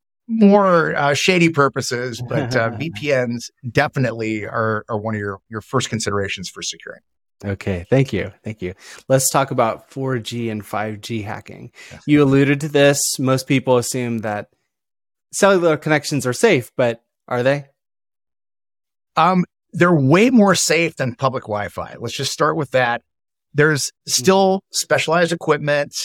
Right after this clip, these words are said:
Speaker 1: um, radios and so forth, where you can impersonate cell phone towers. Uh,
Speaker 2: Mm-hmm.
Speaker 1: it is possible to decrypt the data. To be
Speaker 2: Mm-hmm.
Speaker 1: honest with you, I've never done any direct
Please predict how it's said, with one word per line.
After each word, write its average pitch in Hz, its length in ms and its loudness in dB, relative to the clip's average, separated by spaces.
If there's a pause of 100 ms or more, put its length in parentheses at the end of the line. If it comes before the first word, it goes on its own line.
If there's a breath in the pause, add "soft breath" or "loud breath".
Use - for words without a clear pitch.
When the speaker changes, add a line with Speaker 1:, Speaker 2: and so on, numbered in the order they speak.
Speaker 1:
um, 120 540 -2
radios 139 460 0
and 139 100 -10
so 135 220 0
forth, 127 500 0
where 127 180 -8
you 120 120 -8
can 113 160 -8
impersonate 131 600 -6
cell 123 220 -2
phone 113 240 -6
towers. 110 560 -4 (360)
Uh, 113 100 -2
Speaker 2:
Mm-hmm. 113 140 -4
Speaker 1:
it 127 100 0
is 151 180 0
possible 135 560 -4
to 120 140 -12
decrypt 127 300 -6
the 123 60 -10
data. 117 380 0 (280)
To 117 80 -14
be 147 100 0
Speaker 2:
Mm-hmm. 165 80 4
Speaker 1:
honest 190 180 2
with 175 120 0
you, 175 240 4
I've 131 240 0
never 156 540 4 (140)
done 135 420 -2 (100)
any 151 360 -14 (140)
direct 117 640 -2